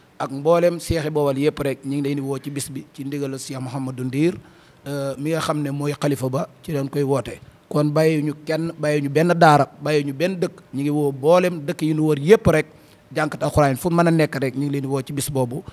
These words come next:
di leen wax ne bis bi, euh, lu ñaar fukki fan ci weeru baraxlu wii la, ñu ngi ciy ñaan Yàlla, Yàlla nañ ci Yàlla yóbbu ak jàmm, euh, te fekk ko, te Yàlla defañ ci xéwal yu bari te barkeel.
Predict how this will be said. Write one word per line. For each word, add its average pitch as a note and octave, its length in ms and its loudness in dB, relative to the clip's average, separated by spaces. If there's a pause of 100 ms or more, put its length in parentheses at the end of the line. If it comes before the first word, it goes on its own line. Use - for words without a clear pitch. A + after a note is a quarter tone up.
(300)
di C#3+ 60 0
leen C#3+ 140 2
wax D3 180 0
ne C3+ 100 -2
bis C#3+ 220 -4
bi, C#3 180 -6 (380)
euh, C#3 220 0
lu C#3+ 100 4
ñaar D#3 220 6
fukki - 180 0
fan C3+ 400 2
ci D3 80 2
weeru C#3+ 240 2
baraxlu C3+ 340 -2
wii C3 220 2
la, F3+ 160 -2 (320)
ñu D3 120 2
ngi C3 80 0
ciy C#3+ 140 0
ñaan C#3 180 2
Yàlla, C3 220 0
Yàlla C#3 200 0
nañ C3 100 -2
ci D3 100 -6
Yàlla C3+ 200 -2
yóbbu B2+ 240 -4
ak B2 140 -8
jàmm, D3+ 340 -2 (380)
euh, C3+ 300 -2
te D3+ 140 2
fekk C#3 260 0
ko, C3+ 220 -6
te C#3+ 80 -4
Yàlla C#3 180 0
defañ C3 240 -4
ci C3+ 80 -8
xéwal C3 260 -6
yu B2+ 60 -6
bari C#3+ 240 -6
te D3 100 -14
barkeel. B2+ 420 -8